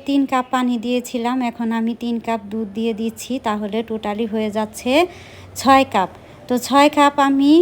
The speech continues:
জাল দিয়ে শুকিয়ে নিব, চার কাপ হয়ে যাবে। তো এ পর্যায়ে আমি দিয়ে দিচ্ছি পাউডার মিল্ক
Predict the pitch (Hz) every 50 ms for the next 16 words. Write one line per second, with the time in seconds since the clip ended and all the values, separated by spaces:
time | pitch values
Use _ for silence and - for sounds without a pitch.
0 | 359 - - - - - - - 214 226 262 262 269 269 240 277 269 277 277 269
1 | - 285 269 - 269 262 262 254 262 269 269 247 269 294 339 403 415 - - -
2 | - _ _ _ _ _ _ _ _ - - 185 185 190 180 - 262 247 247 -
3 | - 254 247 233 208 220 208 202 180 185 180 180 - _ _ _ _ _ - -
4 | 285 302 302 302 320 330 302 277 320 320 311 311 294 285 277 285 294 285 277 294
5 | 302 302 - 294 294 277 285 - - - 262 269 285 339 403 - - - _ -
6 | - - - - _ _ _ _ _ - 277 269 285 294 262 285 285 285 277 269
7 | 269 269 277 311 359 392